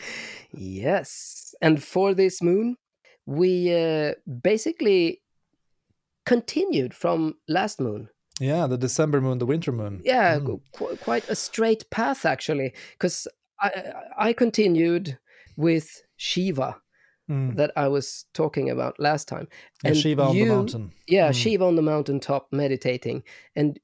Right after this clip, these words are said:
Speaker 1: you, you went to have another talk with your shaman.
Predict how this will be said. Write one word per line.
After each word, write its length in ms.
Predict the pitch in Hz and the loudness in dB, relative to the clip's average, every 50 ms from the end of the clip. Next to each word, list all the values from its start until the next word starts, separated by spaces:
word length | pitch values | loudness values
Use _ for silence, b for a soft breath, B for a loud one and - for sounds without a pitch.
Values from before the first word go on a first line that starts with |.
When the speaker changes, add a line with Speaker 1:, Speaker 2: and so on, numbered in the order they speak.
| _ | _
Speaker 1:
you, 680 | - 160 143 156 190 233 240 160 165 196 233 220 208 - | -6 -4 0 2 2 2 2 2 2 0 -2 -6 -10 -14
you 680 | - - 151 151 170 180 175 175 170 170 170 165 - _ _ _ _ _ _ _ - - _ _ - | -12 -6 -2 0 0 2 2 0 0 0 -2 -4 -6 _ _ _ _ _ _ _ -20 -20 _ _ -8
went 240 | - 180 180 180 175 - | -2 0 2 2 0 0
to 80 | - | 0
have 140 | 170 170 170 | 0 2 2
another 280 | 170 170 170 170 160 160 | 2 2 2 0 -2 -4
talk 520 | - - 185 180 160 135 - - - - _ _ _ _ _ _ _ - | -2 0 2 2 2 0 -4 -8 -20 -20 _ _ _ _ _ _ _ -4
with 320 | 156 160 151 147 - - | -2 -2 -2 -2 -6 -6
your 480 | 147 147 147 143 139 139 135 131 123 - _ _ _ _ _ | -2 0 2 2 2 2 0 0 -4 -8 _ _ _ _ _
shaman. 500 | - - - 269 311 294 160 120 104 95 | -6 -2 0 2 2 2 0 -2 -4 -6